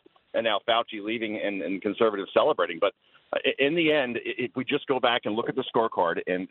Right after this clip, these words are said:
look at all the re-, recommendations that he made and, and how political that he got at times as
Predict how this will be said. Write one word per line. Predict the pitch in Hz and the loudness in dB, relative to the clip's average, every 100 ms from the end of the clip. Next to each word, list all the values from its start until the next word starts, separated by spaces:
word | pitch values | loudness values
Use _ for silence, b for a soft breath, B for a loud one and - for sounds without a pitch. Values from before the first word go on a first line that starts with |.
| - | -6
look | 104 117 | -4 2
at | |
all | 104 123 | 4 4
the | 151 | 2
re-, | 156 156 - | -2 -4 -2
recommendations | 123 - 135 131 127 113 | -2 0 -2 -2 -4 0
that | 110 104 | 0 0
he | 123 147 | -4 -2
made | 165 95 - _ b _ _ | -2 -2 -8 _ b _ _
and, | 117 113 113 | 0 0 0
and | 113 107 | -4 0
how | 117 - | 0 0
political | 107 127 214 113 95 | 0 2 2 0 -2
that | 98 101 | 0 0
he | 107 | 0
got | 101 90 - | 0 0 0
at | 98 | -4
times | - 95 87 | 0 0 -2
as | 90 | -6